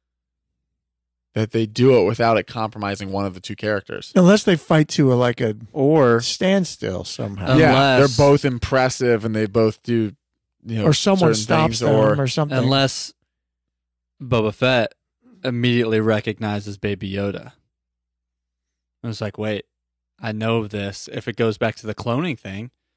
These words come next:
Speaker 2: Oh, it would
Speaker 3: If
Speaker 2: have
Speaker 3: Baby
Speaker 2: to.
Speaker 3: Yoda
Speaker 2: It would
Speaker 3: is a
Speaker 2: have to.
Speaker 3: clone, and Ba-, and
Speaker 1: Pretty
Speaker 3: Boba's
Speaker 1: cool.
Speaker 3: like, "Wait, you have"
Speaker 2: That's the
Speaker 3: That's,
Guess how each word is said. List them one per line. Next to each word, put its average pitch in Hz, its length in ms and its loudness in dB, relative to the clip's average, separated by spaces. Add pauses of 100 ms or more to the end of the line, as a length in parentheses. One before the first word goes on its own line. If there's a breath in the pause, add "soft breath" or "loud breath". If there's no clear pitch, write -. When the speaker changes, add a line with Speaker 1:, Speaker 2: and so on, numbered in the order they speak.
Speaker 2:
Oh, 156 300 6
it 151 60 6
would 165 80 2
Speaker 3:
If 139 60 2
Speaker 2:
have 196 200 4
Speaker 3:
Baby 123 120 2
Speaker 2:
to. 123 60 4
Speaker 3:
Yoda 131 460 6
Speaker 2:
It - 80 -2
would 190 60 8
Speaker 3:
is 165 60 6
a 175 40 6
Speaker 2:
have 180 160 4
to. 135 60 2
Speaker 3:
clone, 147 380 4
and 123 120 0
Ba-, 135 220 4
and 131 200 2
Speaker 1:
Pretty 113 140 0
Speaker 3:
Boba's 131 260 4
Speaker 1:
cool. 117 120 -6
Speaker 3:
like, 110 160 -4
"Wait, 120 320 0 (100)
you 117 420 -2
have" 117 460 0 (360)
Speaker 2:
That's 147 400 0
the 127 400 0
Speaker 3:
That's, - 500 -6